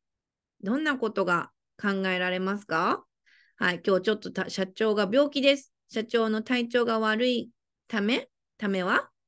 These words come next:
からね。はい。例えば、会議は延期された。もっと先になった。今日じゃなくなったってことね。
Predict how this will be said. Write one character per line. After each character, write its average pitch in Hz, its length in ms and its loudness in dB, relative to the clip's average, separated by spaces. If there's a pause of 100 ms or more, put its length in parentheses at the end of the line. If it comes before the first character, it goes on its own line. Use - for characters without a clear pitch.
か - 160 -4
ら 85 120 -4
ね。 539 240 -6 (1600)
は 185 140 0
い。 - 180 -6 (280)
例 196 280 2
え 175 60 2
ば、 269 380 4 (840)
会 214 280 2
議 185 160 2
は 262 340 2
延 220 240 -4
期 220 180 -6
さ 208 140 0
れ 214 100 2
た。 226 300 -2 (140)
も 208 120 0
っ 208 80 -8
と 190 140 -2
先 185 300 -4
に 233 120 4
な 254 140 6
っ 254 100 -2
た。 - 180 -6 (140)
今 214 120 2
日 196 60 4
じ 190 60 0
ゃ 175 60 2
な 190 140 0
く 254 100 0
な 277 120 4
っ 262 80 -4
た - 120 -4
っ - 100 -16
て - 80 -20
こ 170 100 -8
と 170 120 -6
ね。 214 260 0